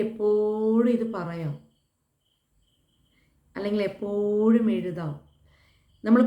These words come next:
പറയുമ്പോഴാണെങ്കിലും എഴുതുമ്പോഴാണെങ്കിലും ശ്രദ്ധിക്കേണ്ട കാര്യം ഒന്ന് മാത്രം. എന്താണ്? ഫീലിങ്സ്,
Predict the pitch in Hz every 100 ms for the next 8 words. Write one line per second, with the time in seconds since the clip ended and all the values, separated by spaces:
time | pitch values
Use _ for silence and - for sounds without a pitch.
0 | 254 220 226 247 254 262 233 214 208 208
1 | 220 226 208 220 220 240 226 233 214 196
2 | 196 202 208 - 190 208 214 220 220 208
3 | 180 175 175 170 170 160 147 - - -
4 | 185 185 180 180 175 _ _ _ _ _
5 | _ _ _ _ - 220 208 185 143 -
6 | -